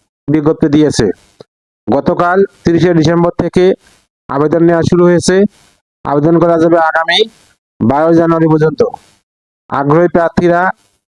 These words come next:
অনলাইনে আবেদন করতে পারবেন। নির্বাচিত প্রার্থীরা মাসিক বেতন ছাড়াও প্রতিষ্ঠানের নীতিমালা অনুযায়ী আরও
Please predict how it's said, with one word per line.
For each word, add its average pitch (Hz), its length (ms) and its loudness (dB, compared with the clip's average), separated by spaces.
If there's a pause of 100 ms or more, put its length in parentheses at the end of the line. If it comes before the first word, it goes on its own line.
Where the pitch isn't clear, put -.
(480)
অনলাইনে 170 380 2
আবেদন 165 280 0
করতে 175 260 -2
পারবেন। 170 300 0 (840)
নির্বাচিত 165 420 0 (120)
প্রার্থীরা 175 460 -2
মাসিক 156 320 -2
বেতন 170 300 0
ছাড়াও 170 280 -2 (800)
প্রতিষ্ঠানের 175 460 -2
নীতিমালা 170 400 0 (100)
অনুযায়ী 170 420 2 (720)
আরও 151 120 -2